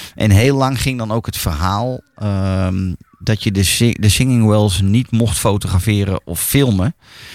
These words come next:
D-, eh, niet door buitenstaanders in ieder geval, die, die daar dan als toerist zouden komen. Ehm, want ja, daarmee werd de aantrekkingskracht alleen maar groter. Ehm, en dit verbod was natuurlijk ter bescherming van deze eeuwenoude traditie.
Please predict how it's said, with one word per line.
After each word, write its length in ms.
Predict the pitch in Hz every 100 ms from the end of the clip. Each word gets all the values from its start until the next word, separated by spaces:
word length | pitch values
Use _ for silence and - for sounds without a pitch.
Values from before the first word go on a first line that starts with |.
| - - - - 95
D-, 80 | -
eh, 240 | 101 95
niet 360 | 95 76 110 101
door 200 | 101 85
buitenstaanders 760 | 95 104 - 85 82 80 80
in 100 | 82
ieder 200 | 87 82
geval, 440 | 80 78 71 104 127
die, 160 | 85 76
die 160 | 87 76
daar 200 | 78 71
dan 180 | 71
als 140 | 76 -
toerist 300 | 90 90 -
zouden 280 | 71 76 73
komen. 420 | 85 76 101 127 - - - - -
Ehm, 760 | 90 85 82 87 87 87 87 87 -
want 400 | 104 98 - -
ja, 220 | 95 92
daarmee 340 | 80 87 92 95
werd 120 | 92
de 60 | -
aantrekkingskracht 840 | 113 113 104 95 92 - 98 -
alleen 260 | 87 117 117
maar 100 | 90
groter. 800 | - 113 123 98 - - - _ - - - _
Ehm, 600 | - 98 90 92 92 90 -
en 120 | 117
dit 140 | 110
verbod 360 | - 98 123 127
was 220 | 110 123
natuurlijk 480 | 107 104 139 131 104
ter 120 | 117
bescherming 540 | 98 - 143 117 98 92
van 140 | 101
deze 220 | 95 85
eeuwenoude 560 | - 117 92 73 87 87
traditie. 600 | 98 90 123 - -